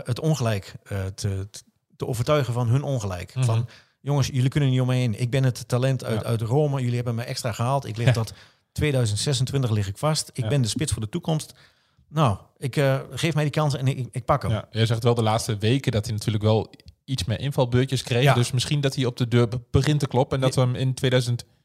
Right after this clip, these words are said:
Speaker 2: vierentwintig
Speaker 1: Vierentwintig, ja,
Speaker 2: wat
Speaker 1: ik
Speaker 2: meer, wat meer gaan zien.
Speaker 1: Ik mag het hopen voor hem. Ehm,
Speaker 2: Ja.
Speaker 1: ik, ik heb er een hard hoofd in, eerlijk gezegd.
Speaker 2: Ja?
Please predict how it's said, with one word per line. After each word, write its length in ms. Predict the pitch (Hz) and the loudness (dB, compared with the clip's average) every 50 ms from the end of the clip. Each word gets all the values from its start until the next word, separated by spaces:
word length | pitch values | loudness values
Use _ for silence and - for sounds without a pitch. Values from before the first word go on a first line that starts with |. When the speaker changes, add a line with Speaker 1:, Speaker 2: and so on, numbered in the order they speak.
| _ _ _ _ | _ _ _ _
Speaker 2:
vierentwintig 440 | - 147 131 104 95 - 104 110 - | -8 -6 -6 -6 -4 -6 -4 -2 -2
Speaker 1:
Vierentwintig, 440 | 120 117 113 104 117 139 135 107 101 | 0 0 0 0 0 -2 -2 -2 -4
ja, 160 | 135 143 131 | -4 -4 -2
Speaker 2:
wat 100 | 117 123 | -2 -2
Speaker 1:
ik 60 | 120 | -2
Speaker 2:
meer, 140 | 123 113 - | -2 -4 2
wat 140 | 117 120 120 | 2 2 2
meer 180 | 123 120 120 | 4 0 2
gaan 140 | 113 120 110 | 2 2 2
zien. 200 | 98 95 104 135 170 | 2 2 0 -2 -2
Speaker 1:
Ik 140 | - 151 135 | -4 -4 -2
mag 140 | - 113 95 | -2 -2 -2
het 80 | 98 92 | -2 -2
hopen 300 | 95 113 143 151 160 147 | -2 -2 -2 -2 -2 -4
voor 120 | 156 151 | -2 -2
hem. 240 | 139 127 107 95 101 - | -2 -2 -2 -4 -6 -8
Ehm, 120 | - 110 110 107 107 | -8 -6 -4 -2 2
Speaker 2:
Ja. 160 | 123 131 - - | 2 2 0 0
Speaker 1:
ik, 160 | - 117 - | -6 -10 -8
ik 200 | - - - 113 | -8 -10 -10 -6
heb 120 | - 143 - | -8 -6 -4
er 60 | - | -2
een 60 | 110 | -2
hard 180 | 104 113 123 120 | -2 -2 -2 -2
hoofd 240 | 127 131 139 127 - | -4 -4 -4 -4 -6
in, 80 | 104 | -6
eerlijk 240 | 95 95 92 87 95 | -8 -8 -10 -10 -12
gezegd. 400 | - 107 95 92 104 - _ - - | -14 -14 -12 -12 -12 -12 _ -16 -4
Speaker 2:
Ja? 300 | - 107 123 156 156 - | 0 0 0 0 0 -6